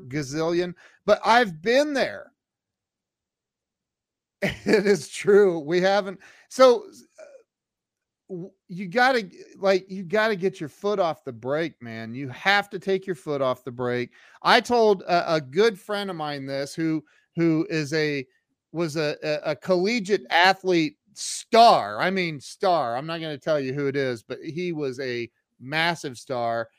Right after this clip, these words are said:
and went on to play in the N F L, and, and he's w-, and, and, you know, it's been a while,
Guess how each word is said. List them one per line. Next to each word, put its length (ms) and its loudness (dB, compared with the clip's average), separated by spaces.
and 220 -8
went 220 -2
on 200 -2
to 60 -4
play 440 0
in 120 -6
the 140 -6
N 120 -6
F 240 -6
L, 440 -2
and, 500 -4
and 220 -8
he's 300 -6
w-, 180 -6
and, 300 4
and, 320 2
you 120 0
know, 320 0
it's 180 -6
been 220 -2
a 80 -2
while, 640 2